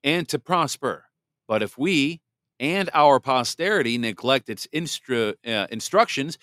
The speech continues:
and authority, no man can tell how sudden a catastrophe may overwhelm us and bury all our glory in profound obscurity." That's right.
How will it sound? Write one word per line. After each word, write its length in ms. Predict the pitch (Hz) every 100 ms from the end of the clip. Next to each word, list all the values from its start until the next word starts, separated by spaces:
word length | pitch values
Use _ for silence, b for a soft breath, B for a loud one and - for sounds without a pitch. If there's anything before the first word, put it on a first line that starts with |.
| b b
and 120 | 110
authority, 540 | 110 196 226 165 165 _ _
no 280 | 92 110 202
man 340 | 208 214 151
can 160 | 147 139
tell 280 | - 131 113
how 140 | 147
sudden 400 | 170 175 156 143
a 60 | 123
catastrophe 800 | 120 131 151 170 135 - 107 - b -
may 240 | 101 127
overwhelm 560 | 131 135 156 160 180 127
us 180 | 104 -
and 320 | 127 117 98
bury 460 | 113 123 143 156 135 _ _ -
all 280 | 113 143
our 160 | 160 165
glory 400 | 117 117 117 117
in 140 | 110
profound 460 | 104 123 - 95 98
obscurity." 600 | 101 - - 113 95 76 _ _
That's 280 | 82 101 -
right. 280 | 147 160